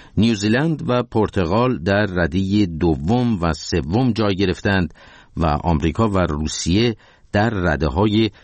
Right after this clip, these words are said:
یکصد و چهاردهم و یکصد و پنجاه و یکم قرار دارند. ایران که سال گذشته در رتبه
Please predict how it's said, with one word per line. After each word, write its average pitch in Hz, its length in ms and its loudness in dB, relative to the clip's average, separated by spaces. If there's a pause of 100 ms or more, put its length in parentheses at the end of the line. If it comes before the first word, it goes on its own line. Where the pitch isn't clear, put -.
یکصد 85 580 -2
و 82 60 2
چهاردهم 80 840 0 (300)
و 104 360 0
یکصد 90 560 -2
و 90 140 2
پنجاه 87 420 2
و 87 80 2
یکم 90 520 0 (200)
قرار 82 260 0
دارند. 71 420 -4 (680)
ایران 117 320 2
که 107 140 0
سال 107 320 0
گذشته 90 600 0 (380)
در 107 280 2 (140)
رتبه 92 460 0